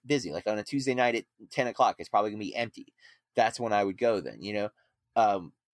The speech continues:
where I wouldn't go to, like, they used to do, like, the summer free kids movies during the day, like, when there's just, like, daycares and hordes of carriers, basically. Like, I'm not gonna go during that time. Like, um, not that they're gonna have that this year, 'cause I don't even know if the summer camps are happening this year, but, um,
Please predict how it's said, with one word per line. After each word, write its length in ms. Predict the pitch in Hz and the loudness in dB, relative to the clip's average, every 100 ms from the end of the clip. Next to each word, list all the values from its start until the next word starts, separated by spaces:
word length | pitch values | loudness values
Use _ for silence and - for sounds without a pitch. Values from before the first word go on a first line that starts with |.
| _ _ | _ _
where 180 | 120 120 | 2 2
I 60 | |
wouldn't 260 | 110 123 120 | 4 0 2
go 120 | 117 | 2
to, 60 | 110 | 4
like, 220 | 101 - - 113 _ 123 | 2 -2 -14 -20 _ -2
they 100 | 127 | 2
used 200 | 135 - | 2 2
to 40 | |
do, 80 | 120 | 0
like, 140 | 95 - | 0 -2
the 100 | 98 | -2
summer 340 | 120 117 110 | 0 0 0
free 240 | - 120 110 | -2 -4 -4
kids 320 | - 117 127 | -2 -2 0
movies 400 | 139 147 151 147 | -2 0 -2 0
during 240 | 143 147 | 0 0
the 60 | 147 | 0
day, 280 | 165 175 165 - _ | 0 0 -2 -16 _
like, 140 | 117 113 | 0 2
when 160 | 120 | 0
there's 180 | 110 107 | -2 -2
just, 140 | 127 | 0
like, 180 | 107 95 | 0 0
daycares 600 | 120 104 - 123 123 120 | 0 -2 0 2 2 0
and 100 | 107 | -2
hordes 380 | 104 110 117 110 | -2 2 2 0
of 100 | 107 | -6
carriers, 540 | - 117 120 123 127 127 | -2 0 2 2 2 0
basically. 420 | 131 147 143 135 | 0 0 2 2
Like, 200 | 117 113 | 2 0
I'm 140 | 156 214 | -6 0
not 220 | 180 170 | 0 0
gonna 160 | 160 | -2
go 200 | 160 165 | 2 2
during 240 | 147 120 113 | 2 2 0
that 160 | 101 107 | -2 -2
time. 260 | 95 73 | -2 -2
Like, 260 | 110 117 - - - - - | 0 0 0 -8 -6 -2 2
um, 300 | 135 110 113 | 4 4 2
not 180 | 131 - | 2 2
that 140 | 113 | 2
they're 180 | 113 107 | 2 2
gonna 160 | 107 | 0
have 180 | 113 104 | 2 2
that 160 | 98 80 | 0 -4
this 180 | 95 101 | -8 -6
year, 100 | 101 | -6
'cause 120 | 101 | 0
I 20 | |
don't 80 | 110 | 0
even 100 | 107 | 0
know 60 | 104 | -6
if 100 | - | -8
the 80 | 85 | -4
summer 260 | 113 110 | -2 -2
camps 240 | 95 85 95 | -6 -8 -2
are 40 | |
happening 320 | 95 90 90 87 | -2 -2 -8 -18
this 140 | - | -14
year, 120 | 90 - | -8 -4
but, 180 | 95 - _ _ _ _ - | -4 -6 _ _ _ _ 0
um, 400 | 117 107 95 | 2 2 -2